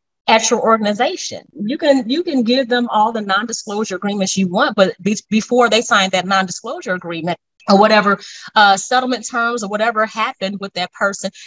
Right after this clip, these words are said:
they discussed it with family, friends, church members. So all of these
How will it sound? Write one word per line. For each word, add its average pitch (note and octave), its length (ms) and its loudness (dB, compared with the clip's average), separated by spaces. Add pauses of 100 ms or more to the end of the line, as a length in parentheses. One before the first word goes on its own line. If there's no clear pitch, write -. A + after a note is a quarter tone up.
(100)
they B3+ 240 2
discussed C4 580 -2
it G#3 80 -10
with F#3+ 140 -8
family, A#3+ 460 -4
friends, A#3 560 -4
church - 440 0
members. C4 540 -2 (240)
So C4+ 100 4
all D4+ 240 2
of D4 80 -6
these E4 240 0